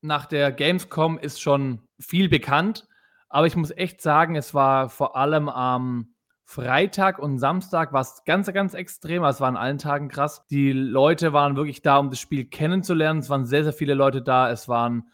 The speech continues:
überraschenderweise, für mich überraschenderweise, auch sehr viele Kinder dabei.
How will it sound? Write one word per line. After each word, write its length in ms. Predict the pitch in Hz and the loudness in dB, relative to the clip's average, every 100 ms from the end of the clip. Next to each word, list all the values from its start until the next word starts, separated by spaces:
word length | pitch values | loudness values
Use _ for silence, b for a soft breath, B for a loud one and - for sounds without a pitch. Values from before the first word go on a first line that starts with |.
| b _ | b _
überraschenderweise, 880 | 160 151 139 170 196 185 151 151 135 | 0 2 2 0 2 2 4 2 2
für 100 | 135 | -2
mich 220 | 147 196 | 0 0
überraschenderweise, 840 | 165 165 160 165 151 135 135 127 | -2 -4 -4 -2 0 0 0 -2
auch 80 | 120 | -6
sehr 240 | - 143 127 | -2 -2 0
viele 400 | 135 123 120 113 _ _ _ | -2 -2 -2 -4 _ _ _
Kinder 480 | - 180 202 208 | 0 4 6 4
dabei. 460 | 208 202 190 202 240 | 2 2 2 0 -2